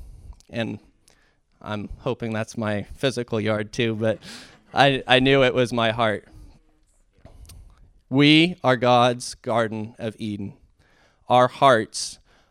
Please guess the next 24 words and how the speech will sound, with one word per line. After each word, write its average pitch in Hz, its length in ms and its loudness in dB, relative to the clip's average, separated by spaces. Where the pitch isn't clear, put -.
are 123 300 6
his. 101 800 2
They're 95 100 -12
not 101 240 -6
ours. 110 500 -2
They're 113 140 -8
his 113 640 -2
property 98 640 -2
to 123 140 -2
log 104 480 -4
and 104 180 -6
make 104 240 -8
whatever 123 680 -2
he - 180 -6
wants 107 360 -8
out 104 160 -10
of 98 140 -12
them. 101 260 -10
He's 143 280 2
got 139 220 6
a 120 60 4
beautiful 139 520 -2
garden 117 480 0
planned 110 560 -4